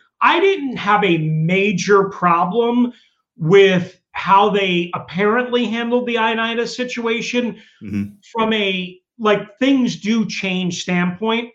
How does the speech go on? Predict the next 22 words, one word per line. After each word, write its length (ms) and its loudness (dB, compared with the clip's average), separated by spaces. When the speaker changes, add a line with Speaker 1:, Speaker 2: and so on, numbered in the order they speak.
Speaker 1:
However, 800 0
and 160 -2
you 120 -2
can't 280 -4
always 400 0
communicate 840 -4
everything. 880 -4
Speaker 2:
Right. 100 -10
Speaker 1:
However, 420 0
I 80 2
do 240 -2
think 240 -4
it 100 2
would 120 -2
have 80 -4
been 160 -2
nice 340 -2
of 200 -6
them, 360 -10
right 460 0
of 160 -6
them, 300 -12